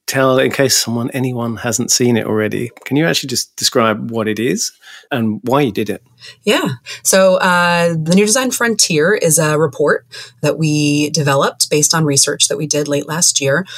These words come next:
Speaker 2: And, um, what the research essentially wanted to kind of dig into was if you can look across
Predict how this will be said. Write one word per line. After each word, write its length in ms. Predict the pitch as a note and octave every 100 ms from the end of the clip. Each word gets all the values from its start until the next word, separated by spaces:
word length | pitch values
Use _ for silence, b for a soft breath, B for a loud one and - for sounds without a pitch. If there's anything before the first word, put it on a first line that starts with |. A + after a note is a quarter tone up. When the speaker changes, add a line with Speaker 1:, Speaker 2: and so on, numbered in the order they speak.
| B - -
Speaker 2:
And, 420 | D#3+ D#3 D#3+ D#3
um, 360 | D3 D3 D3 -
what 200 | - F3 - -
the 120 | F#3+
research 580 | C4 - C4 - - -
essentially 380 | - F#3+ F#3 F3+
wanted 400 | D#3+ D3+ D3 D3
to 640 | - D#3 C#3+ C#3+ C#3 C#3 -
kind 120 | -
of 60 | C3+
dig 180 | D#3+ D3+
into 420 | D3 D3 - D3
was 600 | C#3 C#3+ C#3 - - -
if 140 | -
you 80 | G3+
can 200 | F#3+ F#3+
look 220 | F#3+ C#4
across 560 | D4+ - F#3+ F3 D#3+ -